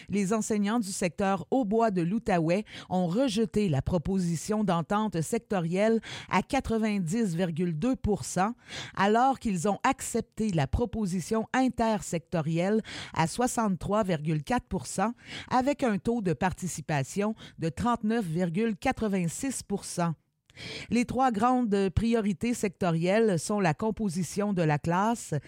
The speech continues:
l'allègement de la tâche et la rémunération. Le volet intersectoriel, pour sa part, concerne la négociation au front,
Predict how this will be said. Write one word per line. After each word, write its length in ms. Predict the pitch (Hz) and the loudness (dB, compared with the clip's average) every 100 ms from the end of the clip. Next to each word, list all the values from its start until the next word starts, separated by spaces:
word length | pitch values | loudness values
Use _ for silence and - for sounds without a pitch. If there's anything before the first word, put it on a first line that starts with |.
| - - | -12 -8
l'allègement 720 | 160 233 240 220 196 196 202 202 | 0 4 4 4 4 2 2 2
de 80 | |
la 180 | 165 156 | 2 2
tâche 520 | 143 190 208 226 - - | 2 2 2 0 -2 -6
et 140 | 208 240 | 0 2
la 160 | 175 | 4
rémunération. 1040 | 156 226 226 208 226 190 180 - 165 165 160 _ _ _ - - - | 2 2 2 2 2 2 2 0 -2 -2 -4 _ _ _ -16 -12 -2
Le 140 | 196 | 2
volet 380 | 208 214 220 240 | 2 2 2 2
intersectoriel, 1200 | 240 247 240 226 - 202 - 175 180 185 233 247 180 | 2 2 2 0 -2 -4 -2 0 2 2 2 2 0
pour 140 | 170 | -4
sa 160 | - 160 | -2 -2
part, 400 | - 180 226 220 - - - | 2 2 2 -2 -8 -18 -6
concerne 560 | 214 208 240 247 233 | 0 0 2 2 4
la 140 | 170 160 | 2 2
négociation 920 | 202 208 220 - 185 151 - 226 254 - | 2 2 0 0 0 0 0 -2 -2 0
au 120 | 180 | -2
front, 260 | - 262 | 0 -2